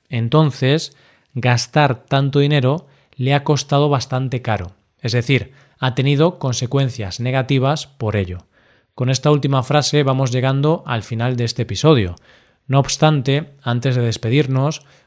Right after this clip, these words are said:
vamos a revisar los verbos o frases de hoy. Han sido costar, cuesta de enero, cuesta arriba, costar un riñón, cuesta abajo y, finalmente, costar caro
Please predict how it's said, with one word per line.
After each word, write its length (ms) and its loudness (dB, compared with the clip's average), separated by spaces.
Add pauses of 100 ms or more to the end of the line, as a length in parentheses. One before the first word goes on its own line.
vamos 300 -2
a 60 -2
revisar 500 0
los 320 0
verbos 580 0
o 120 -4
frases 500 -2
de 100 -2
hoy. 220 -4 (420)
Han 180 2
sido 420 -4 (440)
costar, 640 -2 (480)
cuesta 420 0
de 100 -2
enero, 460 0 (540)
cuesta 460 0
arriba, 560 2 (540)
costar 640 0
un 260 2
riñón, 640 2 (460)
cuesta 420 0
abajo 680 2
y, 400 2
finalmente, 1040 2
costar 560 -2
caro 380 2